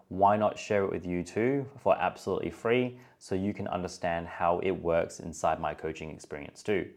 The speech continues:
Honestly, at the end of the day, it's about asking questions and I always provide.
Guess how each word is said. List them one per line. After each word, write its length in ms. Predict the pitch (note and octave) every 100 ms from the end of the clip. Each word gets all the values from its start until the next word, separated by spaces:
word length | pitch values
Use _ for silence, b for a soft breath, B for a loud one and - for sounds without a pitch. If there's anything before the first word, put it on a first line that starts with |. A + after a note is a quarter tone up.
| b b b -
Honestly, 580 | F#2 F#2+ B2 D3+ D3+ - _
at 160 | F2 -
the 100 | F2
end 140 | F2
of 60 | E2+
the 60 |
day, 320 | E2+ F2 B1+ -
it's 120 | -
about 220 | E2+ - -
asking 320 | F2 - A#2+
questions 560 | - F2+ - D3 D#3 - -
and 100 | E2
I 80 | D2+
always 180 | D#2 -
provide. 460 | E2+ G2 A2 F#2